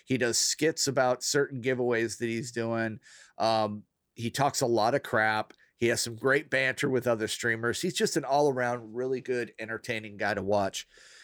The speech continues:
And so I'm glad that he's back. He's back on YouTube. Um, and basically,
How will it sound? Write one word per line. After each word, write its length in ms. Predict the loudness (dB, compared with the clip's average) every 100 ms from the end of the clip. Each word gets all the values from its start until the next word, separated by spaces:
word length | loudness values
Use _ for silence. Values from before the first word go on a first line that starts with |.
| -4
And 220 | -2 2
so 160 | 2 4
I'm 160 | 2
glad 320 | 2 4 4
that 80 | 2
he's 180 | -2 -4
back. 360 | 0 2 2 0
He's 240 | -4 -2
back 320 | 0 0 2
on 100 | 0
YouTube. 580 | 0 0 0 0 -2 -2 -10 _ _ -20 _
Um, 480 | 0 2 2 -2 -6 _ _ _ _ _ _ _ _ _ -2
and 480 | 2 2 0 -4 2
basically, 880 | 4 6 4 6 6 6 4 0